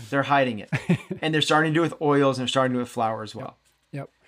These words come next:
Speaker 2: So, okay, so
Speaker 1: Okay.
Speaker 2: that's step one is to get a sense of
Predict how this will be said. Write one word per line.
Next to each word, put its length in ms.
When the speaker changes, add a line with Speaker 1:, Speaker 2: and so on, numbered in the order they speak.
Speaker 2:
So, 240
okay, 220
so 140
Speaker 1:
Okay. 100
Speaker 2:
that's 340
step 300
one 200
is 200
to 140
get 240
a 60
sense 360
of 320